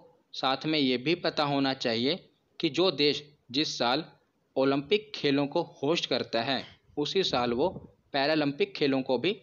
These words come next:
होस्ट करता है। मतलब कि जिस देश में ओलंपिक खेलों का आयोजन होगा,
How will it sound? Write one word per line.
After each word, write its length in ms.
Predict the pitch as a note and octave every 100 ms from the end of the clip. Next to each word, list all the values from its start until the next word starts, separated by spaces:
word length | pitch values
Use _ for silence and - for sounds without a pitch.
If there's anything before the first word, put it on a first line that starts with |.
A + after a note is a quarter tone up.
| _
होस्ट 180 | C#3+ C#3
करता 340 | - G2+ - F2+
है। 200 | F#2+ - _ _ _
मतलब 340 | A#2 A#2+ C#3+ D3
कि 240 | F3 F#3+ - _ _ _
जिस 240 | A2+ F3+ E3
देश 340 | C#3+ C#3+ -
में 320 | D3+ C3 - - _ C3
ओलंपिक 480 | B2+ B2+ - F#3+
खेलों 340 | - E3 D#3+ E3
का 160 | - - -
आयोजन 380 | B2 A#2+ B2+ D3
होगा, 440 | A2+ G#2+ D3+ -